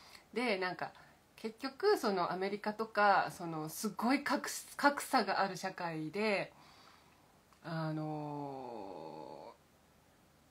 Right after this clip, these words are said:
高額だったり、そうじゃなくても、あの、お金がいる医療っていうのは、お金を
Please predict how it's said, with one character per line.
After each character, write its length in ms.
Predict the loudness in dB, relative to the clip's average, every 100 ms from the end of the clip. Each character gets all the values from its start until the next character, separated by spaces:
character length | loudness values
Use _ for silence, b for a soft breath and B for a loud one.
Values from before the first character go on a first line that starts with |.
| _ _ _ -16
高 260 | -2 0 4
額 280 | 4 4 4
だ 80 |
っ 100 | 4
た 120 | 2 -2
り、 280 | -2 -4
そ 200 | 2 2
う 20 | 2
じ 80 |
ゃ 40 | 0
な 140 | 0
く 60 | -2
て 160 | -6
も、 400 | 0 2 2 0 B B B B -8
あ 120 | -6
の、 120 | -6
お 60 | 2
金 380 | 4 6 6 6
が 380 | 8 8 8
い 200 | 4 0
る 140 | 0 0
医 140 | 0
療 180 | 2 0
っ 20 |
て 160 | 0 -4
い 40 |
う 20 |
の 120 | -2 4
は、 360 | 6 6 2
お 140 | -6 -2
金 420 | 0 2 2 4
を 160 | 2